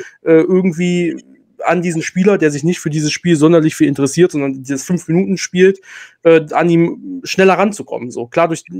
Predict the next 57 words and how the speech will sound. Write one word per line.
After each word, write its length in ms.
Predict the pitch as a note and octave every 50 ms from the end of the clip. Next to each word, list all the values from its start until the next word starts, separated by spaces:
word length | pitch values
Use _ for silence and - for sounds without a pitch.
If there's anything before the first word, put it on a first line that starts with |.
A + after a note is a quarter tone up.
| F#2 F#3
weil 80 | - E3+
die 100 | E3 D#3
Friendlies 400 | - - F3 F#3+ F#3+ - E3 -
sind 140 | - F3+ -
halt 140 | F3 E3+ F3
jetzt 120 | D#3+ -
nicht 120 | F3 D3+ D3+
mehr 100 | C#3+ C#3
da, 300 | D#3 D#3+ D#3+ F#3 F3 D3
währenddessen 380 | D3+ D3+ D3+ D#3+ D#3+ - E3
alle 180 | A#2+ D3 C#3+ A2
anderen, 500 | C#3 G3 G#3 E3 C#3 D3+ E3+ F#3+ F#3 D3
die 220 | C3+ C#3 C3+ C3
fünfte 320 | - - D3 C#3 - - B2
Liga 220 | D3 D#3+ C#3 B2
sind, 160 | B2 C#3 D3
es 80 | C#3+ -
theoretisch 260 | - D3 C#3+ C#3 -
machen 220 | D#3 D3 C3 B2 A#2
können. 180 | A2+ G#2+ A2 - _ - _ -
Der 80 | C#3+
Spieler, 560 | C3+ - - - A3+ G#3+ D#3+ A#2 G#2 - _ _ _ -
der 120 | B2 B2
diesen 260 | B2 C3 C3 B2+ B2+
vierziger 420 | B2 - D3+ C#3+ - C3+ C3 B2 D#3+
O 120 | F3 D#3+
M 120 | B2+ A#2+ A#2
jetzt 120 | A2+ A2+
als 120 | A2+ -
Beispiel 300 | - A#2 A2+ A2+ - B2
hat 140 | A#2 A2 A#2+
und 120 | A#2+ A#2+ A#2+
darum 280 | A#2+ B2 C3+ C#3 C3+
auch 300 | - C3+ C3+ C3 - - _
dreißiger 400 | - B2 B2 C3 - B2+ A#2 A2+
Spieler 300 | A2+ - - A#2 A#2 G#2+
logischerweise, 600 | A#2+ A#2+ A#2 A2+ - G2+ A2+ A#2+ A#2+ B2+ D3 D#3+ _ _ - - - - - - _ _
äh, 200 | - B2+ A#2+ A2+
der 120 | A2+ C#3 D3
dann 60 | D3
in 80 | C#3 C#3
die 40 |
fünfte 260 | - - F3 - - D#3
aufsteigt, 320 | F#3+ E3+ - - - -
der 80 | - C#3
würde 160 | E3 E3+ D#3+
natürlich 240 | C#3+ C3+ D3 - D3
auch 120 | E3 -
keine 160 | - B2+ A#2+
Friendlies 240 | - B2+ A#2+ A#2+ -
spielen, 260 | - - B2 A#2 A#2+ -
weil 120 | B2 B2
er 60 | B2
sich 140 | B2 B2+ -
nicht 140 | C#3+ C3 C3
damit 160 | B2+ B2+ B2+
beschäftigt. 560 | C#3 C3 - D#3 E3 - - A#2 A2 - _